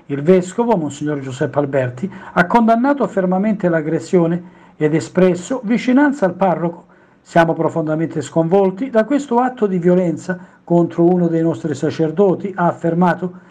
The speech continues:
"Gli attacchi contro i membri del clero non solo colpiscono la persona coinvolta,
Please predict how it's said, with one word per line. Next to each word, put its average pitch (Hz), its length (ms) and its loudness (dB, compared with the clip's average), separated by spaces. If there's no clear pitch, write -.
"Gli 143 140 -4
attacchi 175 560 0
contro 156 320 -6
i 160 40 -2
membri 160 380 0
del 143 220 -6
clero 175 640 0
non 185 180 2
solo 240 340 2
colpiscono 165 720 -2
la 160 100 0
persona 160 500 -2
coinvolta, 156 680 0